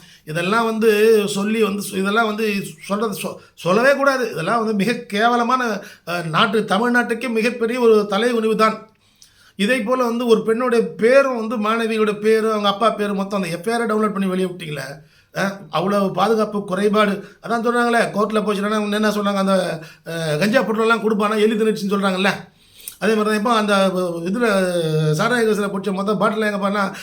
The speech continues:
அது மொத்தத்தையும் அவங்களுக்கு எலி குடிச்சிச்சிங்க, அது மொத்தத்தையும் காலி ஆச்சுங்கன்னு சொல்றாங்க. அந்த மாதிரி ஆவியாகி போச்சுங்க, எவாபரேட் ஆச்சுங்கன்ற மாதிரி, அந்த மாதிரி மிக நகைப்புக்குள்ளாவதாக இருக்கின்ற, இரு-, இருக்கிற விஷயமாக இருந்தாலும்,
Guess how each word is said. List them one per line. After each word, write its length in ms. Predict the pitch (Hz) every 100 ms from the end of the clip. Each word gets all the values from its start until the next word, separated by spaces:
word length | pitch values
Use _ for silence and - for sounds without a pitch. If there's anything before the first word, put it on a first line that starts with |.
| -
அது 140 | 175 220
மொத்தத்தையும் 340 | 247 262 269
அவங்களுக்கு 760 | 240 220 214 202 190 180 180 208
எலி 100 | 269
குடிச்சிச்சிங்க, 480 | 233 190 190 196 202 - -
அது 140 | - 196
மொத்தத்தையும் 240 | 208 233
காலி 160 | 202 247
ஆச்சுங்கன்னு 300 | 185 190 180
சொல்றாங்க. 260 | 170 165
அந்த 140 | 160 180
மாதிரி 240 | 202 196 170
ஆவியாகி 380 | 151 226 240 220
போச்சுங்க, 320 | 180 160 190
எவாபரேட் 340 | 180 226 208 185
ஆச்சுங்கன்ற 380 | 156 175 170 165
மாதிரி, 220 | 175 147 175 185 - -
அந்த 200 | - 180
மாதிரி 240 | 175 214 196
மிக 220 | 180 190
நகைப்புக்குள்ளாவதாக 1200 | 180 175 214 220 202 202 202 208 202 208 220 190 -
இருக்கின்ற, 460 | 185 208 196 190
இரு-, 240 | 180 175 175
இருக்கிற 300 | 202 190 175
விஷயமாக 420 | 170 214 202 190
இருந்தாலும், 500 | 170 175 175 156